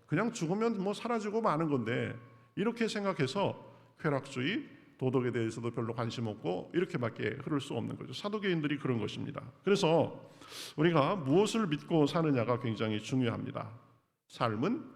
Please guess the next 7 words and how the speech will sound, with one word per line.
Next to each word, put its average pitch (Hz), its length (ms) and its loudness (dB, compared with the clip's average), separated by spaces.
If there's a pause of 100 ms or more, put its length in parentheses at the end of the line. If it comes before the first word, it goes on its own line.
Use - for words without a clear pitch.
(360)
이 135 240 2
세상이 110 520 -2
다가 104 320 -2
아니라 120 400 0 (680)
부활이 135 400 4
있고 101 320 -2 (560)
또 190 340 0